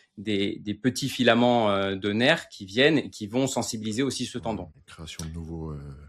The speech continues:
Speaker 2: nouveaux nerfs.
Speaker 1: Et donc, sur ces problèmes de vascularisation, tu as aussi des pathologies qui peuvent créer, euh, ces problématiques de vascularisation.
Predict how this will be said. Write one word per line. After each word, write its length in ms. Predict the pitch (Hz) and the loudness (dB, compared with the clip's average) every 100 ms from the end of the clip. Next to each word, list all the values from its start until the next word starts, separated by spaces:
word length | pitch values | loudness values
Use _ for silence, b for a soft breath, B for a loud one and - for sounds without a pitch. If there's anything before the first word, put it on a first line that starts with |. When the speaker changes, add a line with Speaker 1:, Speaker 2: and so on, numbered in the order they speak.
| 80 - | _ -16
Speaker 2:
nouveaux 220 | 78 73 | -14 -12
nerfs. 260 | 71 65 _ _ _ _ _ _ - | -14 -16 _ _ _ _ _ _ -4
Speaker 1:
Et 80 | |
donc, 180 | 113 123 | 0 0
sur 160 | - 139 | 0 2
ces 100 | 143 | 4
problèmes 200 | 147 139 | 6 8
de 60 | |
vascularisation, 720 | 120 117 117 107 107 - 190 | 8 6 4 4 4 4 4
tu 320 | 175 - 113 117 | 2 -2 2 6
as 200 | 139 123 | 6 6
aussi 320 | 107 - 131 | 2 -2 -4
des 180 | 107 117 | -2 2
pathologies 560 | 120 107 110 107 151 | 4 2 0 0 -2
qui 120 | 156 | -6
peuvent 220 | - 135 - | -2 -2 -2
créer, 380 | - 117 127 | -4 2 4
euh, 160 | 117 104 | 6 4
ces 180 | 101 107 | 0 -8
problématiques 400 | - 101 98 117 | -6 -6 -6 -6
de 60 | |
vascularisation. 720 | 101 98 101 95 92 90 139 | -4 -6 -4 -6 -4 -6 -6